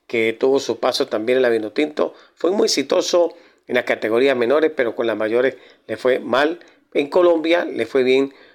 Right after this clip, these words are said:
con el Deportivo Cali, se tituló campeón. Está sin empleo en este momento Dudamel, es comentarista de una cadena deportiva en Colombia.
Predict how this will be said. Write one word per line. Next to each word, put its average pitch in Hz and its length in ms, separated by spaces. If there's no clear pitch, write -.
con 113 160
el 110 120
Deportivo 117 520
Cali, 165 240
se 117 140
tituló 117 420
campeón. 123 600
Está 127 320
sin 131 240
empleo 143 500
en 120 60
este 120 180
momento 117 440
Dudamel, 117 440
es 113 100
comentarista 123 760
de 113 160
una 120 220
cadena 113 260
deportiva 123 600
en 110 140
Colombia. 123 500